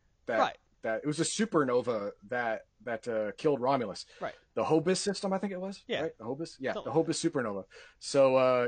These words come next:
Speaker 1: yeah, I don't, I don't think, uh, changing people's lives in the Federation is gonna not make a supernova happen.
Speaker 2: Right, but no, but the, uh, but either way, they're going to, it's,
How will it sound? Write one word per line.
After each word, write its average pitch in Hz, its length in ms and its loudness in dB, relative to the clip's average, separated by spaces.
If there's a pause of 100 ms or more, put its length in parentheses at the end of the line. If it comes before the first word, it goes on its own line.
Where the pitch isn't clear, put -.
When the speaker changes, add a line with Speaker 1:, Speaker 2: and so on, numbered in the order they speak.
Speaker 1:
yeah, 156 420 0
I 151 80 2
don't, 180 140 2
I 170 60 0
don't 208 160 2
think, 190 300 -6
uh, 156 200 4
changing 160 500 -2
people's 151 400 -4
lives 135 560 0
in 127 80 -10
the 120 60 -8
Federation 127 560 -2
is 110 100 -8
gonna 113 280 -4 (520)
not 123 360 -4 (300)
make 117 240 -6
a 104 220 -2
supernova 107 460 -6
happen. 92 320 -8 (280)
Speaker 2:
Right, 151 240 -6
but 208 140 -6
no, 185 200 -2
but 143 180 -8
the, 156 220 0
uh, 120 240 -2 (1800)
but 170 140 -6
either 190 240 -2
way, 180 140 2
they're 139 300 -2
going 143 240 -6
to, - 180 -14
it's, - 540 -8